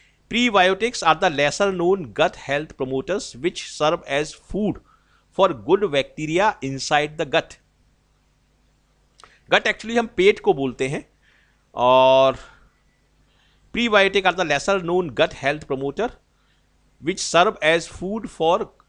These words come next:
good bacteria inside the gut। We found that dietary pri-, prebiotics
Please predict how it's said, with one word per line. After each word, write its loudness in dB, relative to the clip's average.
good 4
bacteria 0
inside -4
the -2
gut। -4
We -8
found -2
that -2
dietary -2
pri-, 2
prebiotics -4